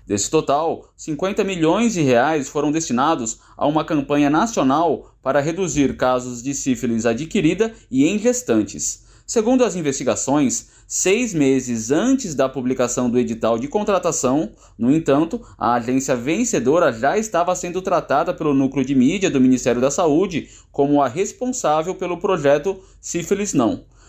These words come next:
De acordo com a C G U, a Controladoria Geral da União, há indícios de simulação de licitação,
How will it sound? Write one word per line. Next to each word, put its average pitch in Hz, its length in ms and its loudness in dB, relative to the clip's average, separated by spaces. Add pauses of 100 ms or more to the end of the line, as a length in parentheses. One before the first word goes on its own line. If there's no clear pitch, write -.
(180)
De 117 140 -2
acordo 160 480 0
com 131 120 -4
a 117 60 -2
C 135 180 -2
G 123 140 0
U, 156 360 2 (140)
a - 120 -4
Controladoria 147 880 0
Geral 127 380 2
da 147 100 -2
União, 123 540 0 (280)
há 196 220 0
indícios 156 640 -2
de 120 100 2
simulação 127 600 2
de 143 100 -2
licitação, 120 720 0